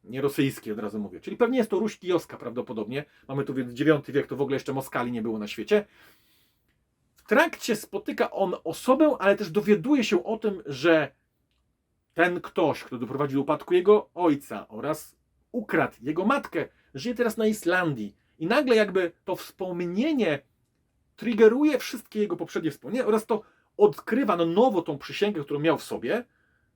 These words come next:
żeby pomścić ojca i żeby uwolnić matkę, bo stał się już dorosłym facetem, żyje, powiedzmy, na tym świecie, strzelamy tam dwadzieścia kilka lat,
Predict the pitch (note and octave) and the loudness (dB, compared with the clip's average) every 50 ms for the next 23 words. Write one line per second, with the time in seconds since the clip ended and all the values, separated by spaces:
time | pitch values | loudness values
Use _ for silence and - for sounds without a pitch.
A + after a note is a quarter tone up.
0 | _ A#2+ D#3 G#3 G#3 A#3+ G#3+ G#3+ - - E3+ F3 D#3+ - - - - - - - | _ -2 -2 6 6 6 6 6 2 0 0 0 0 -6 -8 -12 -16 -18 -8 -4
1 | B2 C3 C3 - C#4 F4 G4+ - E4+ B3 G#3 G#3+ G#3 G3 E3 F#3+ F3+ F3 E3 D#3 | -4 -4 -4 0 0 0 0 0 0 0 2 2 4 2 2 2 0 0 -2 -4
2 | - C#3 A#2 - - - G#2+ G#2+ C#3 D#3+ - _ _ _ _ _ _ _ _ - | -4 -6 -6 -8 -8 -12 -10 -4 -4 -4 -4 _ _ _ _ _ _ _ _ -4
3 | C#3+ E3 E3 G#3 D3+ D3 F3 F#3+ - G#3+ G#3 - - - G#2+ - C#3+ D#3 E3 - | -4 0 0 2 2 4 2 4 2 0 -2 0 -4 -4 -4 -2 -4 -4 -4 -8
4 | _ _ _ _ _ _ _ _ _ _ - A2 A#2 F3+ F#3+ F3+ D#3 - - B2+ | _ _ _ _ _ _ _ _ _ _ -12 2 4 4 6 6 4 2 2 0
5 | D3+ D#3+ D#3+ D3+ C#3 C3+ - C#3 C3 B2 A#2+ A2 - - - E3 D#3 D3 - A#2 | 0 0 0 0 -8 -6 -6 -8 -8 -8 -10 -10 -12 -2 2 2 2 2 0 -8
6 | G#2 _ _ _ - - - - E3 E3 C#3 B2 A2+ G#2 - - G2+ - B2+ B2+ | -8 _ _ _ -18 -10 2 4 6 6 6 4 -2 -8 -12 -14 -18 -12 -10 -8
7 | D#3 E3+ - - C3 - C#3+ - - A#2 A2+ G#2+ - - _ | -8 -6 -6 -8 -10 -10 -12 -10 -8 -8 -8 -8 -10 -12 _